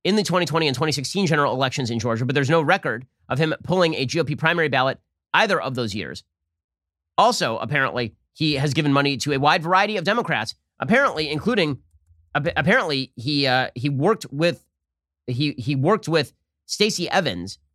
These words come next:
a Georgia Democrat gubernatorial candidate in twenty seventeen. He gave her nearly thirteen thousand dollars.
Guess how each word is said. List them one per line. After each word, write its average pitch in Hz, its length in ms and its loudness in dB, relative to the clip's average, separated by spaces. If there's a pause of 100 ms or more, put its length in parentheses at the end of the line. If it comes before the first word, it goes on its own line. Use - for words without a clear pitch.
a 151 80 0
Georgia 175 380 2
Democrat 160 360 0
gubernatorial 165 580 0
candidate 123 360 -2
in 123 60 -8
twenty 160 180 0
seventeen. 139 320 -2
He 135 60 -2
gave 135 140 2
her 117 140 -6
nearly 156 340 2
thirteen 127 360 -4
thousand 135 240 0
dollars. 123 400 0